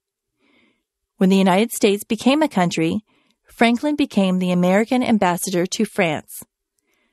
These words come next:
The French people liked Franklin very much. Franklin later returned to the United States,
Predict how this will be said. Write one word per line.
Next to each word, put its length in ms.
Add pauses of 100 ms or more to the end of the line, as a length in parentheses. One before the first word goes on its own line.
(380)
The 100
French 340
people 280
liked 260
Franklin 500
very 300
much. 320 (840)
Franklin 480
later 240
returned 400
to 100
the 80
United 320
States, 420